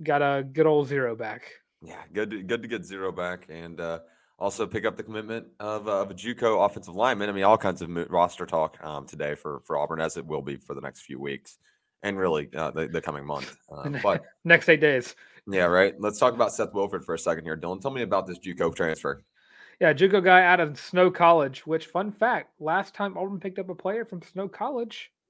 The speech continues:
Speaker 1: it was Keionte Scott. Uh, S-, Seth Wilford, uh, six-foot-six, two hundred ninety-five pounder.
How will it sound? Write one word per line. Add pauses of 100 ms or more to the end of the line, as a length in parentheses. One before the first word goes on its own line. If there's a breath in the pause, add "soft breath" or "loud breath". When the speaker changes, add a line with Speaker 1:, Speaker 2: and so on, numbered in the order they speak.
Speaker 1:
it
was (240)
Keionte
Scott. (960 soft breath)
Uh, (440)
S-,
Seth
Wilford, (200 soft breath)
uh,
six-foot-six,
two
hundred
ninety-five
pounder.